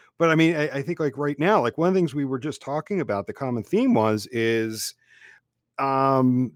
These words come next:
just, uh, companies and the education system and, you know, many school districts just shoving the old model into a new, you know, into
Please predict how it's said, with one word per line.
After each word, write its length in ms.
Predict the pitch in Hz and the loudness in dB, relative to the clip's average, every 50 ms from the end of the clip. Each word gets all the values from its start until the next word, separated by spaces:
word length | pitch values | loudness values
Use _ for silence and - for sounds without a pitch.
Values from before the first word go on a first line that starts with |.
| - - - | -12 -4 0
just, 340 | 160 165 - - - _ _ _ _ _ _ _ _ _ _ _ | 2 2 2 0 -4 _ _ _ _ _ _ _ _ _ _ _
uh, 260 | - 73 - - 123 131 - - 143 131 - _ _ _ _ _ _ | -20 -18 -16 -14 -14 -16 -16 -18 -20 -20 -20 _ _ _ _ _ _
companies 800 | - - 170 185 196 - 202 175 165 156 151 147 135 - - - _ | -4 0 0 0 2 2 2 4 6 6 6 4 2 0 -4 -6 _
and 840 | 151 139 135 135 135 135 131 131 131 131 127 127 120 117 110 - - _ | -2 0 2 2 2 2 2 2 2 2 0 0 0 -2 -4 -8 -12 _
the 100 | 131 131 | -8 -8
education 600 | 135 - - - - 143 160 175 - - 208 170 | -8 -8 -10 -6 -4 -2 -2 -2 -2 -2 -4 -4
system 480 | - - 107 92 - - - 107 107 107 | -2 -2 -4 -4 -4 -4 -2 -2 0 0
and, 260 | 104 104 104 92 76 | 0 0 -2 -4 -6
you 60 | 110 | -6
know, 60 | 107 | -6
many 260 | 101 101 113 135 139 | -4 -2 -2 -2 -2
school 300 | 123 - - - 202 240 | -2 -6 -8 -10 -10 -4
districts 680 | 202 139 107 - - - 104 104 - - - - - - _ _ _ _ _ _ _ _ _ _ - 113 | -2 0 -2 -2 -2 -4 -4 -4 -4 -6 -12 -14 -14 -16 _ _ _ _ _ _ _ _ _ _ -14 -4
just 280 | 107 156 175 - - _ _ _ | -2 -2 -2 -2 -6 _ _ _
shoving 920 | - - - - - 165 160 175 185 180 196 175 160 156 147 143 143 143 127 - _ _ _ _ _ _ _ - | -10 -8 -8 -4 0 2 2 2 4 4 4 4 6 6 4 4 2 0 -2 -4 _ _ _ _ _ _ _ -6
the 200 | 135 127 139 147 | -2 0 0 0
old 380 | - 143 139 156 180 185 175 151 | 2 2 4 4 4 2 2 2
model 640 | 135 120 113 113 110 104 104 110 107 107 107 104 - _ _ _ _ _ _ _ _ _ - | 2 2 2 2 0 0 0 2 2 2 0 -2 -6 _ _ _ _ _ _ _ _ _ 0
into 720 | 143 139 135 - - - - 123 127 123 123 120 120 - 120 | 2 2 2 0 -4 -6 -2 0 0 2 2 2 0 -2 -2
a 60 | 110 | -2
new, 240 | 110 107 110 139 180 185 - _ | -2 0 2 2 2 0 -2 _
you 120 | - 135 117 | -4 -2 0
know, 220 | 110 107 104 107 - | 0 0 -2 -2 -2
into 880 | 127 120 113 98 - - - 120 120 117 113 110 107 107 107 104 92 | -2 -4 -4 -4 -8 -8 -4 -2 0 0 0 0 0 0 -2 -4 -4